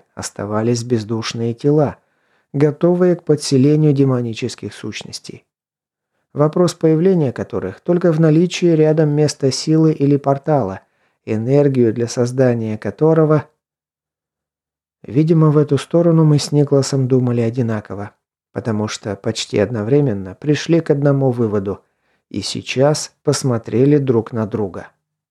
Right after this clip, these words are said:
«Жертвоприношение», произнес Никлас беззвучно. «Сияние слабеет?» обернулся я к бургомистру. «Что, п-, простите?»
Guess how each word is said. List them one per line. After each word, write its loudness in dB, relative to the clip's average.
«Жертвоприношение», -2
произнес -2
Никлас -4
беззвучно. -6
«Сияние 2
слабеет?» 0
обернулся -2
я 2
к -6
бургомистру. -2
«Что, -2
п-, -2
простите?» 0